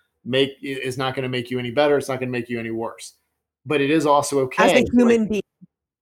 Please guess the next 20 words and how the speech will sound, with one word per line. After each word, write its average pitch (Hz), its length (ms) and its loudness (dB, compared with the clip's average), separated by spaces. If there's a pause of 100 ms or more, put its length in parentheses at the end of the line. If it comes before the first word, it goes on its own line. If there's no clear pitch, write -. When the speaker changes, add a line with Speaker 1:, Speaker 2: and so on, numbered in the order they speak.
(160)
Speaker 1:
What? - 160 -8
I'm 135 60 -6
Speaker 2:
I - 20 -4
Speaker 1:
sorry? 139 260 2 (300)
Speaker 2:
as, 233 140 0
like, 220 200 -6
as 220 200 2
a 269 40 -4
human 233 360 -4
being, 160 320 -8
like, 185 180 -6
it's 196 140 0
not 196 180 0
gonna 196 140 -2
ma-, 190 160 -2
y-, 220 240 -6
right, 214 280 2
like, 220 140 2
I 226 60 2
think 247 120 4